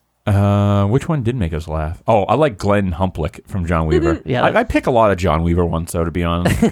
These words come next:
Speaker 2: <laughs> Yeah.
Speaker 1: I'm just, I guess I'm just a fan.
Speaker 2: You're a John Weaver fan?
Speaker 1: I, I might be a little John Weaver mark.
Speaker 2: Who's the, um, what's the one that made us laugh?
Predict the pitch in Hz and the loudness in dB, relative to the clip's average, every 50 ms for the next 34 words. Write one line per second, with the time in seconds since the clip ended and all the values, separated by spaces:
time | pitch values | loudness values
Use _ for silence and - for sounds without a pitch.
0 | - - 247 - - 185 175 175 160 160 165 - - - - - _ _ _ - | 2 2 0 0 0 0 0 0 0 0 0 -4 -8 -14 -20 -20 _ _ _ -4
1 | 185 - 196 190 160 151 135 190 185 - 208 202 190 - 117 - - 90 98 160 | 0 0 2 0 0 0 -2 -2 -2 -2 -4 -4 -4 -4 -4 -4 -4 -2 -2 -2
2 | 220 202 - - _ _ _ _ _ - - 160 160 165 160 156 147 151 147 151 | -2 -4 -8 -12 _ _ _ _ _ -4 0 2 4 4 4 4 2 2 2 2
3 | 156 160 180 170 - 190 - - 233 - _ _ - - 123 120 - - - 98 | 2 0 0 0 0 0 -2 -2 -4 -8 _ _ -10 -10 -10 -10 -12 -10 -4 -2
4 | 101 113 107 101 110 123 139 147 139 135 139 147 147 135 - 139 139 143 160 214 | 0 2 2 2 2 2 2 2 2 4 4 4 2 2 2 0 0 0 0 0
5 | 247 190 104 - - 76 - - - - _ _ - - 175 196 190 - - 247 | 0 -2 -2 -2 -4 -6 -8 -10 -14 -20 _ _ -4 0 2 2 2 2 0 2
6 | 247 247 233 220 214 196 190 185 180 175 170 - 165 175 - - 220 233 233 247 | 2 4 4 4 2 4 4 4 4 2 2 0 0 -2 -2 -2 -4 -4 -4 -2
7 | 226 180 190 220 214 - - 143 165 220 359 381 349 - - - - - - - | -2 -2 -2 -2 -2 -4 -4 -4 -2 -2 -2 0 -2 -2 -4 -8 -12 -18 -20 -20